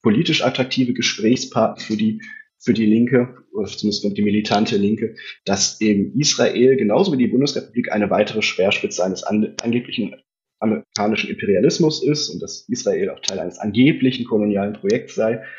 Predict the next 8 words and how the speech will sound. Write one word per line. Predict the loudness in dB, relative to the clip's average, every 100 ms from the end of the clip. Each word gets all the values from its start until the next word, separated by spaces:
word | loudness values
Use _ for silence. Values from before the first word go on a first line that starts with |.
| -20 _ _
ist | -4 0
also | 2 4
auch | 2 2
eine | 0 0 -4 _ _ _ _ _
ideologische | -2 2 4 4 4 2 2
Wahlverwandtschaft, | 2 0 -2 -2 0 0 0 -4 -6 -14 -8
die | -4 2
halt | 2 2 -4 -14